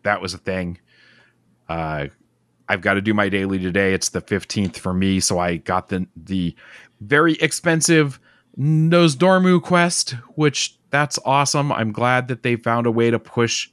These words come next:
quests on particular dates, which makes me wonder if we're going to start seeing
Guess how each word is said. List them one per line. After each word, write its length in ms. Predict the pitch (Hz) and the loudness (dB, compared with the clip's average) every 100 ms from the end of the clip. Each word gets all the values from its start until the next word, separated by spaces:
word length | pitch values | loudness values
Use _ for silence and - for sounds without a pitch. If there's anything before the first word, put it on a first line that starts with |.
| _ | _
quests 460 | _ 117 113 - - - | _ 0 0 -2 -8 -4
on 160 | 110 107 | -4 -2
particular 580 | - 110 113 117 110 101 | -6 -6 -4 -2 0 0
dates, 460 | 101 113 117 - | 2 0 0 -4
which 200 | 107 - | -6 -4
makes 240 | 101 98 110 | -4 -4 0
me 100 | 107 | 0
wonder 460 | 104 107 107 101 - | 0 0 -2 -2 -2
if 420 | 104 95 - - _ _ _ _ _ _ _ 104 | -2 -2 -8 -20 _ _ _ _ _ _ _ -2
we're 160 | 113 | 0
going 320 | 107 110 110 104 | 2 0 -2 -2
to 60 | |
start 280 | 104 113 107 | -2 -2 -2
seeing 360 | - 120 117 | -4 -2 -2